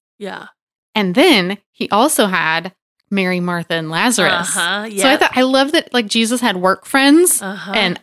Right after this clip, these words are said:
Speaker 2: outside of work friends.
Speaker 1: Right.
Speaker 2: Which made me really happy as I was studying.
Speaker 1: Right.
Speaker 2: Like,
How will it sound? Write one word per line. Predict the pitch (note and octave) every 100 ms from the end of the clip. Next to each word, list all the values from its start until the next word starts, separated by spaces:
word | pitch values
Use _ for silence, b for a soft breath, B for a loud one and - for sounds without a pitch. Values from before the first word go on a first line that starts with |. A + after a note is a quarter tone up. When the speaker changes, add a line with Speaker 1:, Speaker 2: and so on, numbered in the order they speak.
| -
Speaker 2:
outside | A3+ - G3 F3
of | D#3+
work | F3+ -
friends. | - F3 E3+ -
Speaker 1:
Right. | F#3 F3+ E3+ E3 -
Speaker 2:
Which | G#3+ G#3+
made | G3 F3
me | E3+
really | E3 D#3+
happy | D3 - _ - -
as | F3+ -
I |
was | -
studying. | - - F#3+ -
Speaker 1:
Right. | F#3+ F#3+ A#3+ G3
Speaker 2:
Like, | -